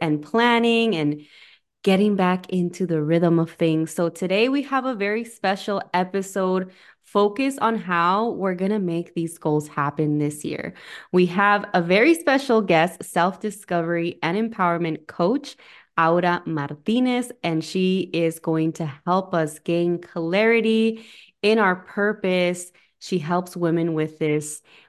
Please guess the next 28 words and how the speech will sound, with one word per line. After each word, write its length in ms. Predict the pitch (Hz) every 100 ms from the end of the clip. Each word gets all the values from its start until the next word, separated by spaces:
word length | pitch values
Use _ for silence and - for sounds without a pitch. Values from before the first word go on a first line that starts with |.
| -
with 360 | 165 180 180 -
what 260 | 160 160
she 220 | - 185
does. 440 | 156 151 143 208 233
So 280 | - - 180
I'm 160 | 175
super 380 | 170 208 202 214
excited 580 | 190 190 190 180 185 185
to 260 | 202 180 - _
bring 380 | 180 185 202 226
her 240 | 240 277
on. 400 | 240 185 190 196 202 _ _ _ _
Tell 240 | - 202 220
me 140 | 277
a 80 | 320
little 220 | 294 285
bit 200 | 277 254
more 220 | 202 202
about 320 | 208 202 196
you, 180 | 180 190
Aura. 320 | 185 180 180 180
Thank 220 | 190 196
you 80 | 233
so 180 | 233
much 240 | 202 190 190
for 160 | 196
being 280 | 175 175 220
here. 360 | - - -